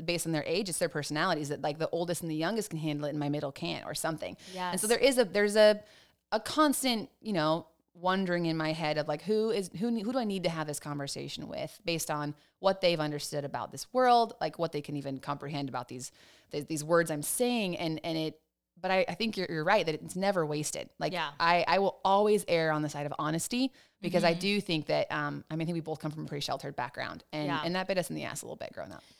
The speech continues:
Speaker 2: Yeah. Well, and I just see, like, some of the moms I really look up to, like, whether it be my friends or whether it be just on social media,
Speaker 1: Mm-hmm.
Speaker 2: they take that stance of, like,
Speaker 1: Mm-hmm.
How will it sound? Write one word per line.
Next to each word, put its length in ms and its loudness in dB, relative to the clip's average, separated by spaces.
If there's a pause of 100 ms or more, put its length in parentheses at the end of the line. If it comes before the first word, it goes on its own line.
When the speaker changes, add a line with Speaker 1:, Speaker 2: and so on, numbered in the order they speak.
(200)
Speaker 2:
Yeah. 340 2
Well, 160 0 (100)
and 160 -2
I 120 0
just 240 -2
see, 260 -4
like, 300 0 (180)
some 260 -4
of 60 -6
the 80 -2
moms 500 0
I 140 -6
really 480 -4
look 240 -6
up 200 -6
to, 280 -6
like, 260 -4
whether 220 -6
it 80 -14
be 460 -10
my 180 -10
friends 460 -4
or 80 -2
whether 260 -4
it 120 -12
be 160 -10
just 200 -8
on 120 -8
social 300 -8
media, 360 -4
Speaker 1:
Mm-hmm. 140 -6
Speaker 2:
they 200 -2
take 380 -6
that 200 -6
stance 460 -6
of, 120 -6
like, 240 0
Speaker 1:
Mm-hmm. 100 -4